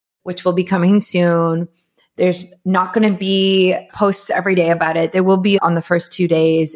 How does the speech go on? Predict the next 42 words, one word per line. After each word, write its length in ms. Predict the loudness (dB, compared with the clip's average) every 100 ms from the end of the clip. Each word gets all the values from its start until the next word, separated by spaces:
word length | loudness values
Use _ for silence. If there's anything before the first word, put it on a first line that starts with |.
| -4
And 160 | -4
then 100 | -2
there's 180 | -4 -4
gonna 180 | -4 -2
be 100 | -2
a 60 |
bunch 240 | 0 -2 -2
of 60 |
podcast 420 | -4 -4 -2 -2 -2
episodes 500 | -4 0 2 2 2
and 180 | -2
newsletters 600 | 2 2 2 -2 -2 -2 -2
that 160 | -4
go 220 | 0 0
out 320 | 2 0 -2 -6 _ _ -10
about 240 | -6 -2
every 240 | -2 0 0
brand. 640 | 0 0 2 2 2 0 -8 -20 -20 _ -4
And 580 | -2 0 -2 -2 -4 -6 _
I'm 320 | -6 -2 -2 0
really 400 | 0 2 2 2
hoping 400 | 2 2 2 4
to 120 | 0
get 300 | 0 -4 -2
a 80 | 0
lot 500 | 2 2 2 2 0
of 240 | -2 -6 -14
people 460 | -4 -4 0 0
excited 560 | 0 -2 -4 -2 -2 -2
about 220 | -2 -4
it 280 | -4 -6 -8 -18 -20 _
because 460 | -2 0 2 2 0
it's 160 | -2 -2
a 60 |
really, 420 | -4 0 2 2
really 260 | 2 2 0
big 300 | 0 -2 -2
giveaway, 440 | -8 -6 -6 -6 -8 -12 _ _ _ _ _
like 220 | -6 -2 -2
I 60 |
said. 400 | -2 -6 -6 -8
So, 360 | -4 -2 -4